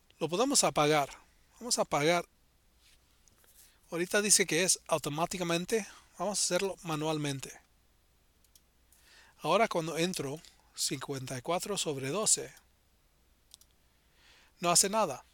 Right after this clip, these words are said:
se queda igual. Ahora queremos simplificar esto.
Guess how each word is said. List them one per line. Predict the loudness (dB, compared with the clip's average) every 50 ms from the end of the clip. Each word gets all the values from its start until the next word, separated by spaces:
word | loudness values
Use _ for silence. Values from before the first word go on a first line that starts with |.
| _ _
se | -8 -8 -6 -2
queda | 0 0 2 2
igual. | 2 2 2 0 -2 -2 -6 -14 _ _ _ _ _ -20 -20 _ _ _ _ _ _ _ -2
Ahora | 4 6 6 8 8 6 4
queremos | 2 0 0 2 2 0 -2 -2
simplificar | -2 0 0 0 0 0 -2 -4 -6 -6 -2 0 2 2 4 4
esto. | 4 4 4 2 0 -8